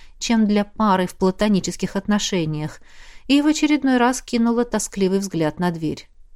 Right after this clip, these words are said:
Кровать провоняла розами, комната пустовала.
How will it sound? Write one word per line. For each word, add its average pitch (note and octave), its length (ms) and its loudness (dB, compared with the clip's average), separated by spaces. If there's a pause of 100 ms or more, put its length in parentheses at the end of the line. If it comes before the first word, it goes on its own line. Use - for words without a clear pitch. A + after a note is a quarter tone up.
(720)
Кровать A#3 440 2
провоняла G#3 680 2
розами, G3 560 -4 (420)
комната A3 460 2
пустовала. D#3+ 840 -2